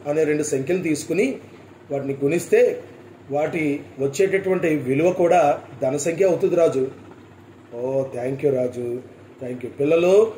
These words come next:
మరి నాకు చక్కగా అర్థమైంది, రాజు చక్కగా చెప్పాడు, మీ అందరికి అర్థమైందని చేసి అనుకుంటున్నాను. మీరు కూడా చక్కగా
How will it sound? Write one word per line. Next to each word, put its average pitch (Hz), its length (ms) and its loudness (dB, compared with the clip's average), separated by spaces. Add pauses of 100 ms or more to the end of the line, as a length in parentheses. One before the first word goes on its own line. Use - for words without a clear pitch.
(360)
మరి 143 120 -4
నాకు 151 160 -2
చక్కగా 143 380 0
అర్థమైంది, 170 720 2 (100)
రాజు 139 280 0
చక్కగా 135 360 0
చెప్పాడు, 151 400 0
మీ 175 120 0
అందరికి 147 320 2
అర్థమైందని 156 480 2
చేసి 143 200 0
అనుకుంటున్నాను. 143 720 0 (440)
మీరు 160 180 -2
కూడా 180 160 0
చక్కగా 160 640 2